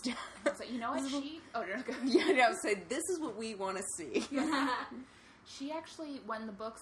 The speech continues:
Speaker 2: were still so new, came to my town. I had to be eight or nine, uh, and did a book signing in my town.
Speaker 1: Nice.
Speaker 2: Because I remember being at my rec soccer game, and all these kids came with these purple scars on their forehead. And, uh, I was like,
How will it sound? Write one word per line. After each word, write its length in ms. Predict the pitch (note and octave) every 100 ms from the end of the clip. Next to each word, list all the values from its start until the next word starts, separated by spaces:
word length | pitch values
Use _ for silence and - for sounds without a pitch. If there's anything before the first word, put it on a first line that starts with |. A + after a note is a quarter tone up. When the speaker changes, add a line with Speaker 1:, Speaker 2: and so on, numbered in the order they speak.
| -
Speaker 2:
were 140 | G#3+ G3+
still 580 | - G#3+ G3+ G3+ G3+ G3+ -
so 200 | G3+ F#3
new, 280 | F#3 F3 E3 -
came 220 | F#3+ F#3+
to 100 | G3
my 160 | G3 E3+
town. 500 | - E3+ E3 D3+ D3+
I 80 | F3
had 120 | G3 G3+
to 40 |
be 460 | G3+ F#3+ F3 F3 F3+ - - - -
eight 160 | F#3 F3+
or 120 | F3
nine, 440 | E3+ D#3+ D3 C#3+ -
uh, 300 | E3+ D#3+ D3+
and 100 | E3+
did 100 | E3
a 20 |
book 220 | E3 F#3 F#3
signing 280 | C4 C#4 C#4+
in 60 | C#4+
my 120 | D4
town. 380 | D4+ D4+ D#4 D#4+
Speaker 1:
Nice. 340 | E4 C#4 - -
Speaker 2:
Because 260 | A3+ A#3 G#3+
I 60 | G#3
remember 340 | G3+ G#3 A3+ G3
being 300 | F#3+ F#3+ F#3+
at 240 | F3+ F3+
my 140 | F#3 E3+
rec 240 | E3+ E3
soccer 320 | - D#3+ F3+ E3+
game, 280 | D3+ D3
and 100 | D#3+
all 200 | - E3 E3
these 160 | E3+ -
kids 200 | E3 E3
came 300 | - G3 F#3+ F#3+
with 80 |
these 140 | E3 - -
purple 260 | E3+ D#3
scars 520 | - - D#3 E3+ A3+ - -
on 140 | A#3+
their 160 | C4 C#4+ C#4+
forehead. 380 | C#4+ D4 D#4 D#4+ - - - - -
And, 260 | G3+ F3+ F3
uh, 60 | F3+ F3
I 40 |
was 120 | G3
like, 80 | F#3+